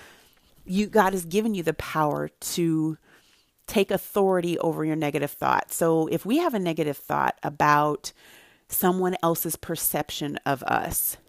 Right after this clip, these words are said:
we could literally, if we don't get a hold of it right then and there, that thing can run wild in our mind. And then we can't even get out of bed because we have created this story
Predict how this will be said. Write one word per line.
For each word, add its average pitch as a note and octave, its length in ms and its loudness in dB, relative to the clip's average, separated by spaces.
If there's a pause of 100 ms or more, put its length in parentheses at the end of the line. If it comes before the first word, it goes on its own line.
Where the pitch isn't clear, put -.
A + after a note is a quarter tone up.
(240)
we D#4 260 6
could D#3+ 260 -4
literally, F#3 580 0
if D3 140 -4
we F#3+ 220 0
don't D#4 200 2
get F#3 120 2
a D#3+ 60 4
hold F#3 340 -4
of F#3+ 140 -4
it F#3+ 240 0 (300)
right F3+ 180 4
then F#3 140 0
and F3 120 -2
there, E3+ 220 0
that G3+ 360 0
thing G#3 280 -4
can C#3+ 380 -8
run E3+ 540 0 (340)
wild D3+ 760 6 (200)
in D#3 160 4
our D3 180 2
mind. C#3 580 0 (320)
And D#3 200 0
then D#3 340 -2 (120)
we D#3+ 200 -6
can't F#3 240 0
even D3+ 120 -2
get D3+ 120 0
out D3+ 140 2
of D#3 80 -2
bed B2 280 -2 (380)
because E3+ 420 2
we F#3+ 360 -2
have F#3+ 300 2
created F#3 760 0
this F3+ 120 -4
story D#3+ 800 -2